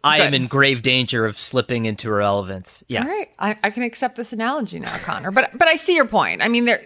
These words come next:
Speaker 2: there is so much buildup over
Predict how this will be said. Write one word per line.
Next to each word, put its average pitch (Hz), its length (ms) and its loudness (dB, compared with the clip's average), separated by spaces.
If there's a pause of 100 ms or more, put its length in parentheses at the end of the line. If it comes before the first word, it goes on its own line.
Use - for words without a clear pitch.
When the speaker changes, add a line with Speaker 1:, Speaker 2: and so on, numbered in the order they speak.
(100)
Speaker 2:
there 247 240 4
is 262 200 2
so 226 280 2
much 180 300 -2
buildup 156 600 2
over 175 540 0